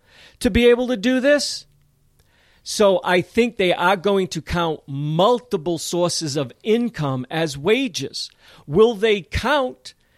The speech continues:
taxable interest? Many people who listen to this podcast,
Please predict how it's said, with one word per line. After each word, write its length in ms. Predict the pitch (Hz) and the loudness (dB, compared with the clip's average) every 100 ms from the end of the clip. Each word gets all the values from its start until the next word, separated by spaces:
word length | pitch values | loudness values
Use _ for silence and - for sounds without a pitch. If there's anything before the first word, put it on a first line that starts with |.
| _ _ _ _ _ _ - | _ _ _ _ _ _ -4
taxable 540 | 202 208 226 208 247 | -2 0 -2 0 2
interest? 680 | 285 320 - 269 139 - - _ _ _ | 2 0 -4 -4 -4 -10 -16 _ _ _
Many 480 | 143 151 160 240 339 | -8 -2 2 2 2
people 380 | 254 240 - 202 | 0 -2 2 0
who 100 | 180 | 2
listen 300 | 180 196 208 | 0 -2 -4
to 100 | 208 | -8
this 160 | 185 - | -8 -2
podcast, 680 | 226 277 262 180 160 202 | 0 0 0 -2 -2 -4